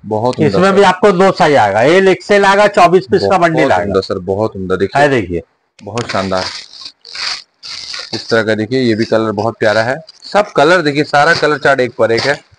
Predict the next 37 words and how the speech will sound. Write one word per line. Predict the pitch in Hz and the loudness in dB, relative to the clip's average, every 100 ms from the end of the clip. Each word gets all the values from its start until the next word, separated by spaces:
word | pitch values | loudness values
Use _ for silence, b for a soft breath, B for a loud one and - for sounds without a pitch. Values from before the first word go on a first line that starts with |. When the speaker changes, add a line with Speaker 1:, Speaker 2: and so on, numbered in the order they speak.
| - - | -12 0
Speaker 2:
है | 147 | 2
Speaker 1:
अब | 170 | 4
Speaker 2:
देखिए, | 156 | 2
Speaker 1:
देखिए, | 165 | 2
Speaker 2:
कलर | 151 | 2
खोल | 127 | 2
Speaker 1:
व्हाइट। | 175 175 180 165 | 2 4 2 2
Speaker 2:
के | 156 | 0
दिखा | 135 - 104 | -2 -2 -2
रहा | |
हूं। | 90 - | -4 -6
Speaker 1:
इसका | 135 - 196 | -8 -2 0
तो | 202 196 | 2 2
डिमांड | 131 147 143 165 202 | 2 2 2 2 2
है | 180 | 2
Speaker 2:
है | |
Speaker 1:
भाई, | 175 170 | 2 2
Speaker 2:
देखिए। | 143 | 2
Speaker 1:
व्हाइट | 131 135 170 - | 2 4 2 2
का। | 180 | 2
viewers | 147 135 151 180 | 2 0 0 0
देखो, | 135 135 147 | 2 0 0
Speaker 2:
है | 123 | 0
Speaker 1:
व्हाइट | 123 165 | 2 2
Speaker 2:
देखिए। | 143 135 | 2 0
Speaker 1:
देखो | 110 123 | 0 2
यार, | 127 147 - - - _ | 4 2 0 -12 -20 _
दूधिया | 127 151 151 | -4 -2 4
Speaker 2:
Quality | 151 131 | 4 4
Speaker 1:
व्हाइट | 147 202 147 | 4 2 0
है। | |
Speaker 2:
देखिए। | 98 92 80 _ _ _ _ _ _ - | -2 -6 -10 _ _ _ _ _ _ -4
Speaker 1:
ओए | 180 214 | 2 4
Speaker 2:
चीज | 190 208 | 4 4
Speaker 1:
होए, | 196 226 | 4 2
Speaker 2:
देखिए। | 180 - | 0 0
Speaker 1:
सर, | 170 226 202 123 | 2 4 2 -2